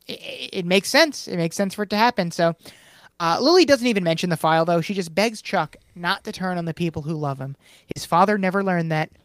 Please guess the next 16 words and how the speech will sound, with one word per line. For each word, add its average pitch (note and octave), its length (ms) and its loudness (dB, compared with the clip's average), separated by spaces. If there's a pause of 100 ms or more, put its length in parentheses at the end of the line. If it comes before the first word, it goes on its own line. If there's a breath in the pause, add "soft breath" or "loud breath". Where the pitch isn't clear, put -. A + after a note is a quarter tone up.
but D#3 100 -4
she D3 120 -4
hopes E3 240 0
that D#3 100 -2
he D#3+ 160 -4
does, C3+ 440 -2
and D#3 120 -6
she D3+ 80 -2
goes D3+ 160 2
back D3 160 0
upstairs. D3 320 -4 (260 loud breath)
And, D#4 200 0
and C4+ 100 0
not F4 140 6
for A#3+ 80 2
nothing, D#3+ 300 2